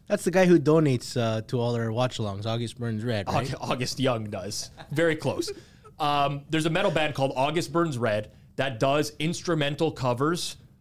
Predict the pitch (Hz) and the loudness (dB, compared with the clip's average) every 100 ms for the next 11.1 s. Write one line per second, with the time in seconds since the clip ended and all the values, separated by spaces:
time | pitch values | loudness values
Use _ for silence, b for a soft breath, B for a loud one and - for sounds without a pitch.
0 | _ 131 127 127 - - - 170 127 113 | _ 0 0 0 -4 -8 -2 -2 -2 -6
1 | 107 92 104 113 110 143 135 131 123 - | -4 -6 -6 -8 -4 0 0 0 -6 -6
2 | 131 135 120 117 110 110 - 117 110 107 | 0 2 2 0 -2 -6 -8 -4 -4 -4
3 | - 151 151 127 - 143 147 110 95 - | -6 -6 -4 -6 -6 -2 -2 -2 -6 -10
4 | b b b b 135 139 131 123 - 190 | b b b b -6 -2 -2 -6 -4 -2
5 | 170 156 - 175 135 113 117 117 - - | 0 -2 2 0 2 -2 -2 -6 -16 -20
6 | _ 131 139 139 139 139 123 127 127 123 | _ -2 2 2 2 -4 0 0 0 -2
7 | - 120 113 120 123 117 113 110 110 110 | -2 -4 -2 -6 -6 -6 -8 -8 -6 -2
8 | 139 101 95 - - 120 113 98 131 131 | -2 -2 -8 -16 -10 -8 -8 -8 -2 -2
9 | 139 127 165 170 160 143 - 147 170 156 | 0 0 0 0 0 0 2 2 2 4
10 | 160 156 151 156 170 139 127 127 123 120 | 2 0 -2 -2 -2 -2 0 2 2 2
11 | - | -4